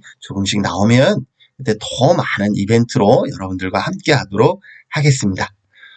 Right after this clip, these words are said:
오늘, 어, 이벤트에 응모해주신 여러, 어, 우리 구독자님들과 더불어 많은,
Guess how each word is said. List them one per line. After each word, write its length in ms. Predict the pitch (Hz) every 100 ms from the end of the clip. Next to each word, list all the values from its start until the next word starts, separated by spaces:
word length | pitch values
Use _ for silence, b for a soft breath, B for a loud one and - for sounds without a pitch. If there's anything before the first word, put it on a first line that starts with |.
| b
오늘, 500 | 107 113 117 143 208 - _ _ _
어, 240 | - - 127
이벤트에 880 | 147 165 127 - - - 202 135 170 B B -
응모해주신 640 | 127 131 135 120 101 - - _ _ _ _ -
여러, 440 | 92 90 101 190 - _ B B -
어, 100 | - 73 - - - _
우리 220 | - 95
구독자님들과 1120 | - 127 131 127 107 104 104 90 87 90 107 107 b b _
더불어 300 | 98 95 98
많은, 600 | 90 87 92 107 156 226